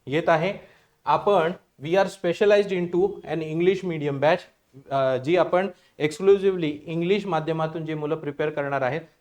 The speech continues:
त्यांना देणार आहे. त्याच्यामध्ये सगळे इंग्लिशचे नोट्स, करंट अफेअर्स इंग्लिशमधनं मिळणार आहे, so that you are preparing, अ, and you are, अ, targeting ट्वेंटी एट सप्टेंबरची जी आपली एक्झाम आहे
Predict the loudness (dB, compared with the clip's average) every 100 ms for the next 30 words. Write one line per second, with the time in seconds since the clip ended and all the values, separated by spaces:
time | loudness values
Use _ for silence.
0 | _ _ -2 0 0 0 -2 -4 -6 -8
1 | -6 -4 -4 -4 -4 -4 -2 -4 -4 -6
2 | -2 0 0 -2 _ _ _ _ _ _
3 | 0 2 2 0 0 -2 -4 -6 -6 -6
4 | -6 -4 -2 0 2 2 0 -8 -4 -2
5 | 0 -2 -2 -2 -4 -6 -2 -2 0 -2
6 | -6 -14 -20 -20 _ -6 -2 0 -2 -4
7 | 0 0 0 -4 -8 -4 0 0 0 -2
8 | -4 -6 -6 -4 -2 0 0 0 -6 -6
9 | -4 -2 -4 -6 -4 -2 -2 -4 -2 -2
10 | 0 0